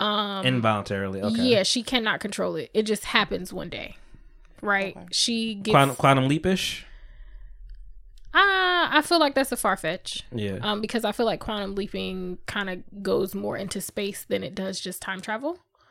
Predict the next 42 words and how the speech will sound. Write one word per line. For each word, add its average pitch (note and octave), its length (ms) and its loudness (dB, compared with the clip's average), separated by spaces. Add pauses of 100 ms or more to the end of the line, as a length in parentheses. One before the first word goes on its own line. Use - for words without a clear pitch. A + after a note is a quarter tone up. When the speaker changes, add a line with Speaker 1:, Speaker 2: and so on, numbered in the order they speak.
(640)
Speaker 1:
Um, F#3+ 840 -2
Speaker 2:
Nah, D#3+ 240 6
it's D#3 80 2
time G2 220 0
travel. F#2+ 480 -6 (380)
Speaker 1:
Yeah, E4 360 6
but C#4 400 6
I A#3 100 2
feel E4 160 2
like C#4+ 180 4
there's C4+ 160 2
a A#3 60 2
lot A3+ 240 2
more G#3+ 240 -2
to G#3+ 140 -4
quantum G#3+ 380 -4
leaping G#3 280 2
Speaker 2:
Oh, - 20 12
I, B2+ 240 12
Speaker 1:
than G2+ 120 2
Speaker 2:
I, G2+ 60 6
I, - 20 8
I A#2+ 320 6
see - 80 -4
what A2 120 -4
you're F#2 120 -4
saying. F#3 160 -6
Speaker 1:
You C#4+ 100 8
get E4 60 8
what D#4 60 8
Speaker 2:
Okay. D4+ 40 6
Speaker 1:
I'm D4 80 2
saying? D4+ 180 4
Like, C4 100 4
Speaker 2:
Yeah. B3 40 4
Speaker 1:
there's C4 140 6
a B3 60 6
lot A#3 200 6
more A3+ 160 2
to A#3 240 0
it G3+ 180 -2
than G#3 420 -2